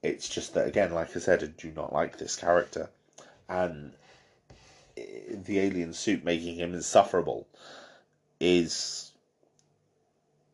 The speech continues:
you know, feels like a natural progression of a personality that I already hated, um, and felt, felt like it fit. Um, it felt like, you know, I think if anyone,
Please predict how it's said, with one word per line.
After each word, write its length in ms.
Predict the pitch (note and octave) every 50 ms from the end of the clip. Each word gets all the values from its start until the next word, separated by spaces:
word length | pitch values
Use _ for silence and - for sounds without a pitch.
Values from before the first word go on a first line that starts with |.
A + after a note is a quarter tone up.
| _ _ _ _ _ _ _ _ _ _ _ _ _ _ _ _ _ _ -
you 220 | F2+ F#2+ G2+ G2
know, 120 | F2+ E2+
feels 320 | - - - A#2 A#2+ G#2+ G2+
like 140 | F#2+ F2+ -
a 60 | G2
natural 500 | G2 G2+ G#2 F2+ - - - - G#2+ G2
progression 540 | - G#2 F2+ - F2+ F2+ - - E2+ F2 F2+
of 100 | F2 F2
a 60 | E2+
personality 720 | - - G2 F2+ E2 E2+ E2 E2+ E2 E2+ E2+ - - D#2+
that 200 | F2 E2 D2 F2
I 40 | F#2+
already 360 | F#2 F2 D#2+ D#2+ D#2+ D#2 -
hated, 520 | - - G2 F#2 - - D#2+ C#2 - - - _ - - - - - - - - - _ _ _ -
um, 640 | - F2+ F2 F2 F2 F2 F2 E2+ E2 E2 E2 E2 - _ _ _ _ _ _ _ _ _ _ _ _ _ _ _ _ _ _ _ _ _
and 160 | - F2 F2+ -
felt, 640 | - - G#2 F2+ E2+ - - - - - - - - _ _ _ _ _ _ _ _ _ _ _ _ _ _ _ _ _ _
felt 240 | _ - - - -
like 160 | - - -
it 80 | - -
fit. 480 | - - - - - - - - - - _ _ - - - - - - _ _
Um, 600 | - F#2 F#2+ F#2 F#2 F#2 F2+ F2+ F2+ F2+ F2 E2+ - _ _ _ _ _ _ _ _ _ _ _ _ _ _ _ _ _ -
it 80 | E2+
felt 180 | - A#2 F#2 B1
like, 260 | C#2+ F2 F2+ - - - - - - D#2
you 140 | F2+ D#2+ C#2+
know, 160 | F2+ F2 D#2
I 200 | - - B1 -
think 240 | - - G#2+ F2 F#2
if 80 | F#2
anyone, 500 | A#2+ A#2 A#2+ A2+ A2 G#2+ G2 F#2 F#2+ F#2